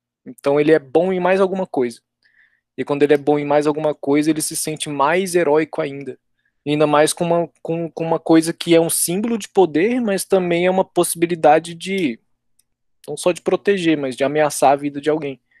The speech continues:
Então, esse, o, a questão do desempenho,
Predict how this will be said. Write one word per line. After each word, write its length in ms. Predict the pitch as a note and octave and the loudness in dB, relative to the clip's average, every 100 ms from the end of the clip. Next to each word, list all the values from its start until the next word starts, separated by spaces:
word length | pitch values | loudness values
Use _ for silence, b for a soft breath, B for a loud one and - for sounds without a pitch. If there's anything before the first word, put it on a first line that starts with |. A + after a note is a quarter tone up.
| B B B B B B B _ | B B B B B B B _
Então, 580 | C#3 B2+ - D3+ E3 F3 _ _ | -6 -2 2 6 4 2 _ _
esse, 800 | D#3+ D#3 - - F3 F3+ E3 B2 - _ _ _ _ _ _ _ _ _ _ - D#3+ | 2 2 2 -2 -2 -2 -2 -4 -8 _ _ _ _ _ _ _ _ _ _ -16 -8
o, 200 | D#3+ F#3 | -2 0
a 100 | D3+ | 0
questão 320 | D#3+ - E3 | 0 0 0
do 100 | E3 | -2
desempenho, 960 | D#3+ D#3 E3+ - C3+ D3 F3+ D#3 A#2 | -6 -6 -6 -4 -4 -4 -2 -4 -6